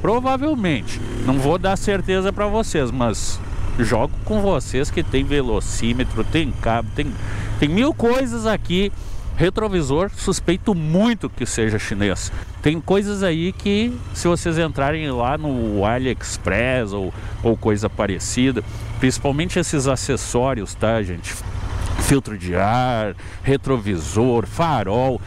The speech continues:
Eu duvido que vocês não achem lá no AliExpress ou em outros, ah, sites aí, ah, de, de venda de produtos chineses.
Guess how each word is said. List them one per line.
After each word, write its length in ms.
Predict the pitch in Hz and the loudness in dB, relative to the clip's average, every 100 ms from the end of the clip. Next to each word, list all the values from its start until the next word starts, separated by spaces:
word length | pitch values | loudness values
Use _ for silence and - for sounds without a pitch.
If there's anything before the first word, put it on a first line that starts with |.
| - - | -10 -4
Eu 140 | 139 131 | 0 2
duvido 720 | 127 240 202 196 262 254 254 | 2 2 2 2 2 2 0
que 140 | - | 2
vocês 420 | 190 196 - 175 | 2 2 2 0
não 260 | 170 165 151 | 2 2 2
achem 420 | 143 151 - 160 | 2 0 -2 -2
lá 280 | 135 117 127 - - - | 0 2 0 -6 -10 -2
no 400 | 139 131 127 117 | 2 2 4 2
AliExpress 1040 | 117 123 120 - - - 117 143 147 131 113 | 2 0 -2 -4 -6 0 2 2 2 0 0
ou 160 | 113 | 0
em 160 | 107 107 | 0 0
outros, 720 | 107 131 127 113 101 - 127 | 2 2 2 0 0 0 0
ah, 120 | 107 | 0
sites 840 | 92 - 135 131 127 - 101 - - - - - | 0 2 2 0 -2 -2 0 0 -2 -2 0 2
aí, 640 | 110 110 113 120 117 95 - - - | 2 2 0 2 2 0 -2 -4 0
ah, 140 | 113 | 0
de, 400 | 101 110 107 104 | 2 2 2 2
de 180 | 95 117 | 2 0
venda 540 | 98 143 160 180 151 | 2 2 2 2 0
de 140 | 110 120 | 0 -2
produtos 580 | 113 107 104 120 110 - | 0 0 2 0 0 0
chineses. 920 | - 110 107 131 151 135 139 - - | 0 2 4 4 2 0 -4 -4 -8